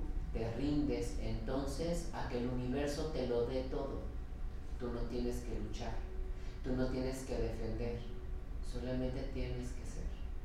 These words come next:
En el ser están las respuestas. Ahí las respuestas están dentro de ti.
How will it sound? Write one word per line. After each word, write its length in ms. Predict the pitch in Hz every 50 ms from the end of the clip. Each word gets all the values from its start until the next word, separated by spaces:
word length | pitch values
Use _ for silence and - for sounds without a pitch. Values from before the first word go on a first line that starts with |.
| - - - - - - - - - - - - - - 101
En 160 | 98 101 104
el 120 | - -
ser 300 | - - - - - - - - - - - - - - - - -
están 420 | - 117 107 110 - 120 117 117 117
las 160 | 117 117 113
respuestas. 580 | 110 110 107 104 104 117 113 110 113 - - - - - - - - - - - - - - - - - - - - - - - - - - - -
Ahí 320 | 107 107 107 104 104 104
las 160 | 101 101 - -
respuestas 800 | 101 101 - - - 113 113 117 117 120 - - 143 - - - - - - -
están 480 | 107 104 107 107 107 104 104 104 104 104
dentro 380 | 104 104 98 - 104 - - -
de 80 | 98 98 -
ti. 160 | - -